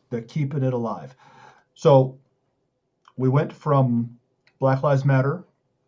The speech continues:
and the hunt for white supremacists to Mayor Pete and our racist roads to Cori Bush loosely tying in the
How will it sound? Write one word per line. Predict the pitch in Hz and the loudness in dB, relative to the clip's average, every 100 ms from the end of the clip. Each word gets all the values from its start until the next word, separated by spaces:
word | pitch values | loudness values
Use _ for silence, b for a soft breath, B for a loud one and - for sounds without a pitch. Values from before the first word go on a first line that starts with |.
| _ _ _ _ _ _ - | _ _ _ _ _ _ -6
and | 113 | -4
the | |
hunt | 107 139 - | -2 -4 -2
for | 131 | -2
white | 131 | -2
supremacists | 135 139 139 117 - 151 - _ _ _ _ _ _ _ _ _ _ _ _ _ - | -4 -4 -4 -4 -6 -14 -16 _ _ _ _ _ _ _ _ _ _ _ _ _ -6
to | 139 123 117 117 - - - | -2 0 0 -4 -8 -20 -8
Mayor | 127 131 156 | -2 0 0
Pete | 139 160 185 - - _ _ _ - | -4 -8 -8 -12 -20 _ _ _ -6
and | 120 | -4
our | 120 | -2
racist | 117 117 135 135 151 - - | -2 -2 -2 -2 -6 -8 -12
roads | 107 131 120 120 135 - - - _ _ _ _ _ _ _ - | 0 0 2 -2 -6 -10 -20 -20 _ _ _ _ _ _ _ -6
to | 139 123 120 120 - _ | -2 0 -2 -6 -12 _
Cori | - 143 160 | -2 0 2
Bush | 156 156 165 - - _ _ _ _ _ _ _ _ _ - | 0 0 -2 -4 -18 _ _ _ _ _ _ _ _ _ -14
loosely | 107 120 151 180 180 190 | -4 2 4 2 0 -4
tying | 160 - 165 165 170 160 165 | -4 -2 0 0 -2 -4 -6
in | 156 156 156 156 - _ _ _ _ _ _ _ | -4 -2 0 -2 -6 _ _ _ _ _ _ _
the | 113 127 123 123 | -6 -2 -2 -4